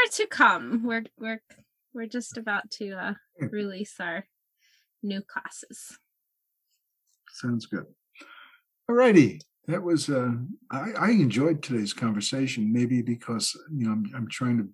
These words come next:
Speaker 2: see where I fit in with all this stuff, but hopefully, hopefully it made for good listening.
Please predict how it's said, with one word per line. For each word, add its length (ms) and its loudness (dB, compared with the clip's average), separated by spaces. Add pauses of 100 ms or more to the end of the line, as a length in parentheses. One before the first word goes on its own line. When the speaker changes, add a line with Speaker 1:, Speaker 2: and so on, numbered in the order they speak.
(140)
Speaker 2:
see 200 -2
where 240 -2
I 60 -4
fit 240 -6
in 160 0
with 160 -4
all 140 -4
this 160 -6
stuff, 280 -6
but 120 -2 (300)
hopefully, 420 2 (260)
hopefully 280 0
it 120 -2
made 240 -2
for 300 -4 (180)
good 140 0
listening. 460 -6